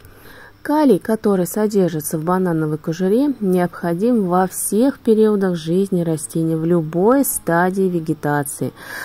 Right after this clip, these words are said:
А это когда у нас растение активно растет. Может применяться и в период цветения для продления цветения, и на начальном этапе, когда растение только-только пересадили в новый грунт. Заливаем горячей водой, не обращайте на пар, это просто у меня здесь прохладный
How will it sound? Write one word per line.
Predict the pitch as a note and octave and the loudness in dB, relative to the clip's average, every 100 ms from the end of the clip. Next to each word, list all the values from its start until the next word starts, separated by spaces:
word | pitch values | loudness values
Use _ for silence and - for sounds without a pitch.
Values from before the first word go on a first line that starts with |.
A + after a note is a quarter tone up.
| - | -6
А | - A3+ | -2 0
это | D4 C4 | 0 -2
когда | G#3+ F#3+ G#3 G#3+ | -2 -2 0 2
у | |
нас | G#3 F#3+ | 0 -2
растение | F3+ E3+ - - B3 C4+ A#3+ | -2 -2 -2 0 2 2 0
активно | D#3+ D#3 - - F3 A3 G#3+ E3+ | -2 -2 -6 -8 -4 0 0 0
растет. | C#3+ C3 - D3 C#3+ - - - - | -4 -6 -6 -6 -6 -8 -16 -16 -8
Может | A3+ C4 C4 - | 0 2 2 -2
применяться | G#3+ G#3 G#3 A3 G#3+ - | 0 2 2 2 0 -6
и | - A#3 | -4 -6
в | |
период | - F#3+ F3 A3 A3 | -2 0 4 4 2
цветения | - A3 A3 - E3 E3 D#3+ | 0 -4 -4 -2 0 2 0
для | D#3+ | -2
продления | D#3+ D#3+ D#3+ D#3+ D#3+ D#3 D3 | -4 -4 -2 0 0 -2 -4
цветения, | D#3+ D3+ E3 D#3+ D#3 - | -8 -6 -2 -2 -2 -2
и | A3+ B3 | -2 0
на | G3+ | 2
начальном | F#3+ F3 - F#3 E3+ D3+ C#3+ | 0 -2 -2 0 0 -2 -4
этапе, | D3 F3+ A3 B3+ B3+ | -6 -2 -2 -2 -4
когда | E3 D#3 E3 | -4 -4 -2
растение | D#3+ D3 - G3 B3+ C4+ C4+ C4 - | -4 -6 -6 -2 0 0 0 -4 -6
только-только | D#3+ F#3+ - - D#3+ D#3 D#3 | -4 -2 -4 -6 -6 -4 -6
пересадили | D#3 D3 - C#3 D#3+ E3+ | -4 -4 -6 -8 -6 -4
в | D3+ | -4
новый | C#3+ D3 D3 | -4 -4 -6
грунт. | C#3+ C#3+ C#3 - - - - - - | -4 -6 -6 -10 -20 -16 -14 -14 -6
Заливаем | A#3+ B3 C4+ B3 E3+ D#3 | 0 2 4 4 2 2
горячей | F3 G3 G3+ E3+ - D#3 | 0 2 2 0 -2 -4
водой, | D3+ D3 D#3+ F#3 A#3 | -2 -2 0 0 2
не | G3+ | 0
обращайте | E3+ E3+ D#3 E3+ D#3 D#3 | 0 -2 -4 -6 -6 -6
на | D3+ | -6
пар, | D3 E3 G3 A3 | -4 -2 0 0
это | F#3+ D#3 | -2 -6
просто | D#3+ D3+ - | -6 -8 -4
у | D3+ | -2
меня | D3+ | -2
здесь | C#3 C#3+ | -6 -12
прохладный | - D#3+ D#3 E3 D#3 C#3 | -10 -10 -6 -6 -4 -4